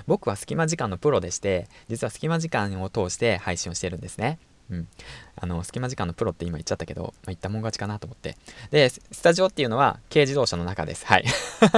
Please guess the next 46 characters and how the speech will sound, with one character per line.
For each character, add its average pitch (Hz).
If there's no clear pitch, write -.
<laughs> -
い 247
い 269
ん 247
で 170
す -
よ、 92
ほ 104
ん 95
と。 -
あ 92
の 87
ね、 117
前 143
田 151
先 98
生 95
も 87
言 85
っ -
て 98
た 87
よ 82
う -
に、 104
軽 135
自 139
動 135
車 104
の 90
中 98
だ 85
と 135
防 98
音 98
機 101
能 87
も 92
そ -
う、 -
搭 95
載 82
し -
て 85
い 82
る、 120